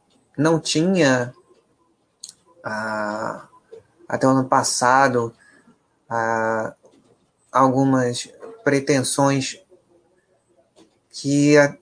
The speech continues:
de certa forma, até a aproximam, ah, da estratégia, ah, do varejo chinês, né, do New Retail,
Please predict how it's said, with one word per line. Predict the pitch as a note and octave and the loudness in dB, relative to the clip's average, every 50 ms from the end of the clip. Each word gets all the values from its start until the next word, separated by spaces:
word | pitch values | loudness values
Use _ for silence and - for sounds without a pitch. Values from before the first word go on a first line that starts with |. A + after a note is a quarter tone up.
| _ - | _ -12
de | C#3+ - | -8 -4
certa | - D#3 D3+ C#3 - - C#3+ B2 | 0 0 0 0 0 -2 -2 -2
forma, | - - C#3 C#3 D3 C#3+ C#3+ C#3 C#3 C3+ C3+ C3+ C3 B2+ | 0 4 6 6 6 6 4 2 2 2 4 4 4 2
até | C3 C3 B2+ B2+ C3 C3 _ - C3+ C3 C#3+ D#3+ E3 E3 | 2 0 0 0 -2 -4 _ -4 -2 0 2 4 4 4
a | D#3 C#3 C3 C3 | 4 4 4 2
aproximam, | C3 C3 - C#3 C3 - - - C#3+ C#3 C3+ C3 C3 C3 B2+ _ _ _ _ _ _ _ _ _ _ _ _ _ _ _ _ _ _ _ _ _ _ _ _ _ _ _ _ _ _ _ _ _ _ _ - _ _ _ _ _ _ _ - | 0 0 -2 -6 -6 -6 -6 -6 -4 -4 -2 -2 -4 -4 -8 _ _ _ _ _ _ _ _ _ _ _ _ _ _ _ _ _ _ _ _ _ _ _ _ _ _ _ _ _ _ _ _ _ _ _ -20 _ _ _ _ _ _ _ -4
ah, | C#3 C3+ C3 B2+ B2 B2 B2 B2 B2 - - - - - | -2 -2 0 0 0 0 -2 -2 -4 -6 -10 -12 -14 -6
da | - - C#3+ | 0 2 2
estratégia, | C#3 - - D#3 C#3 C#3 C3+ - C#3 C3+ D3 D3+ D#3 C#3 C3 C#3 C3+ | 2 2 2 0 0 0 2 2 4 6 6 6 6 4 2 2 2
ah, | C3 B2+ B2 B2 A#2+ A#2+ A#2 A#2 A#2 C3 A#2+ A#2 A2+ A2 A2 G#2+ G#2 G#2 G#2 G#2 - - - _ _ _ _ _ _ - - | 2 2 2 2 0 0 -2 -2 -4 -6 -8 -6 -6 -8 -8 -8 -10 -10 -12 -14 -18 -20 -20 _ _ _ _ _ _ -14 -12
do | B2 A2+ | -8 -2
varejo | B2+ B2+ B2 C3 C#3 C3 C3 | 0 2 4 4 2 2 0
chinês, | - - B2 A#2+ B2 C#3 D#3 F3 F#3+ F#3+ D#3 | -2 -4 -2 0 2 4 6 6 6 4 4
né, | C3+ C#3 C#3+ D3+ | 2 0 0 0
do | C#3+ B2+ A#2 | -2 -2 -6
New | A2+ A#2+ A#2+ A#2 A2+ | -6 -6 -4 -4 -4
Retail, | A2+ A2 - - C3+ C#3+ D3+ E3 E3+ E3+ E3+ E3 | -4 -4 -2 0 4 4 6 6 6 4 4 0